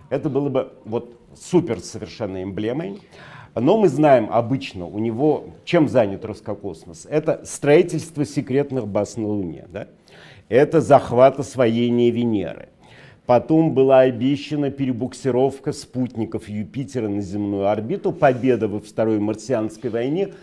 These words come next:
и лично затыкание чёрных дыр, которые, а, м, дестабилизируют Вселенную. И он ещё известен прорывными технологиями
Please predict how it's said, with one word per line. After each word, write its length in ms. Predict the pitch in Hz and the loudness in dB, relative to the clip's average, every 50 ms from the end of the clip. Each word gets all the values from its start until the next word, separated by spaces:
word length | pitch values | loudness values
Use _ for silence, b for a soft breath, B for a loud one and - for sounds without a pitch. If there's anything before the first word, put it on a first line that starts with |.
| B B B B _ | B B B B _
и 140 | 185 170 151 | -2 -2 0
лично 500 | 139 139 151 185 170 - - - 170 156 | 0 0 -2 -4 -4 -6 -6 -6 -4 -4
затыкание 800 | 123 107 131 - - 123 - - - 127 127 139 143 139 131 120 | -4 -6 -8 -8 -8 -10 -10 -2 0 0 0 2 0 -2 -2 -4
чёрных 580 | - - - 127 113 113 104 107 104 101 98 92 | -6 -4 -2 -2 -2 0 -2 -4 -4 -6 -6 -10
дыр, 200 | 90 95 87 - - _ _ _ b b b b b b b _ | -10 -10 -12 -12 -16 _ _ _ b b b b b b b _
которые, 580 | - 104 98 - - 123 120 117 117 117 113 110 | -8 -8 -8 -6 -6 -4 -2 0 2 2 4 2
а, 420 | 104 95 85 95 95 95 95 92 | 2 2 0 0 0 0 -2 -4
м, 540 | 95 92 82 76 67 65 71 82 78 76 76 65 80 80 107 92 65 - | -6 -10 -12 -14 -16 -18 -18 -18 -18 -18 -18 -20 -20 -20 -20 -20 -18 -18
дестабилизируют 1040 | 76 104 101 127 - - - 135 113 123 117 123 113 110 131 123 120 113 110 117 | -16 -10 -10 -10 -10 -8 -8 -6 -4 -4 -2 -2 -2 0 0 0 0 0 -2 -4
Вселенную. 640 | - - - - 120 107 95 85 - - - - - B B B B B B B B | -8 -12 -10 -8 -6 -4 -6 -6 -8 -12 -18 -20 -20 B B B B B B B B
И 100 | - 123 | 0 0
он 160 | 170 226 240 | 2 2 2
ещё 320 | 214 175 - - 175 202 190 | 0 -2 -2 -2 -4 -2 -2
известен 580 | 156 127 127 127 180 202 - - - 170 143 | -4 -4 -6 -6 -6 -6 -6 -4 -4 -4 -4
прорывными 1160 | - - - 127 139 143 151 151 156 160 160 151 131 117 120 110 104 95 92 87 85 78 - - - | -4 -4 -2 2 4 6 6 6 4 4 2 2 0 -2 -2 -2 -2 -4 -4 -6 -8 -10 -12 -14 -18
технологиями 960 | _ - 110 - - 117 113 110 110 110 107 101 85 95 90 85 87 87 80 | _ -18 -18 -12 -6 -4 -4 -2 -2 -2 -4 -6 -8 -10 -10 -10 -12 -14 -14